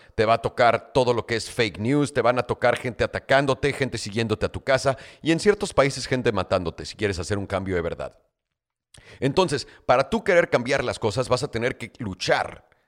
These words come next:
en contra de muchos objetivos y obstáculos, en contra de muchos obstáculos que están en tu camino personal.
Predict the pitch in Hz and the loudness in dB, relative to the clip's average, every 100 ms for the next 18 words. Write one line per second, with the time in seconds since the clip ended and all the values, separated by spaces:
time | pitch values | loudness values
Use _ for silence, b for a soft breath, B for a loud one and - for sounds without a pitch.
0 | _ _ _ 113 117 - 156 151 156 147 | _ _ _ -8 -8 0 0 2 4 4
1 | - 117 131 147 165 123 - 107 - 123 | 4 0 0 0 -2 -2 -4 -6 -4 -4
2 | 95 - 107 98 - 131 - 104 110 - | -4 -4 -6 -6 -2 -2 -2 -2 -2 -2
3 | 117 147 151 156 120 117 131 95 120 - | -4 0 2 2 0 -4 -8 -4 -4 -2
4 | 117 - 90 120 117 104 110 95 104 101 | -4 -6 -4 -2 -2 -4 -2 0 0 -2
5 | 98 - 90 - 92 80 | -2 -2 -4 -4 -4 -4